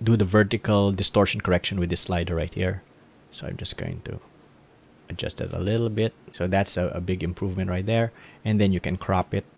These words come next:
like so here. Let's just crop this image like so. So talking about the crop tool, Photolab six now includes rotation, integrated rotation.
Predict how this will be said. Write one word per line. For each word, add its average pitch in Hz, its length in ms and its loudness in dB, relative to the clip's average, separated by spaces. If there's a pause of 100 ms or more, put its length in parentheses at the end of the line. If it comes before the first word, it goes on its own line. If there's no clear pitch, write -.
(140)
like - 220 -8
so 85 220 -2
here. 110 460 0 (140)
Let's 107 100 -12
just - 200 -8
crop - 260 -8 (100)
this - 220 -6
image 85 520 -6 (180)
like - 120 -16
so. 113 380 -2 (260)
So - 140 2
talking 160 300 8
about 127 160 10
the 120 80 6
crop - 400 0
tool, 117 340 6 (340)
Photolab 143 380 12
six - 240 2
now 120 160 8
includes 104 720 6 (140)
rotation, 110 760 6 (260)
integrated 107 580 8
rotation. 104 580 2